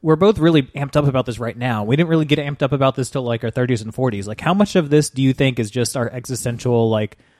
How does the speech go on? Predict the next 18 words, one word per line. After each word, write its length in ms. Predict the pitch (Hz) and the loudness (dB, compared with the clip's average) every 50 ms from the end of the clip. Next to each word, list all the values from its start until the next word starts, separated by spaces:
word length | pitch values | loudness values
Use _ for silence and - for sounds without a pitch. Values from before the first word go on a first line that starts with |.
| _ _ _ _ _ _ - | _ _ _ _ _ _ -2
projection 600 | - 156 135 117 147 147 - - - 151 139 135 | 0 0 2 4 4 4 4 4 4 4 4 4
of 320 | - 127 123 123 120 117 127 | 2 4 4 4 4 2 2
our 460 | 131 127 120 120 117 113 117 120 - - | 2 2 4 4 4 4 2 0 -2 -2
im-, 360 | 143 143 139 139 135 135 135 - | -2 -2 0 -2 -4 -4 -8 -10
impending, 1040 | - 165 143 131 127 123 123 120 123 - _ _ _ - - 147 143 131 135 131 127 | -10 -8 -6 -6 -4 -6 -8 -8 -10 -14 _ _ _ -6 -4 -2 0 2 2 0 0
like, 300 | 117 117 113 110 - - - 135 | 0 2 0 0 0 -4 -10 -4
death 360 | 113 139 135 123 123 - - 139 - | 2 4 4 6 4 2 0 -6 -8
and, 520 | 123 117 117 113 110 110 110 107 104 101 _ _ _ _ _ _ _ _ - | -6 -4 -4 -4 -4 -6 -8 -10 -12 -16 _ _ _ _ _ _ _ _ -6
uh, 140 | 143 131 131 - | -2 -2 -2 0
our 180 | 139 139 143 127 | 2 2 2 4
own 240 | 139 151 156 147 135 | 4 2 2 2 0
existential 460 | 135 131 123 - 131 127 - 131 117 | -2 -4 -2 -2 -2 0 0 0 0
issues 240 | 123 - - 131 113 | 0 0 2 2 2
that 80 | 139 | 4
we're 100 | 131 120 | 2 2
projecting 480 | - 131 120 - 131 123 - 131 120 117 | 4 2 4 4 2 2 2 -2 -4 -4
onto 380 | 120 123 127 123 - 127 117 | -2 -2 -2 -2 -4 -6 -6
climate 420 | - - - 120 110 107 107 104 | -6 -6 -6 -6 -6 -6 -8 -10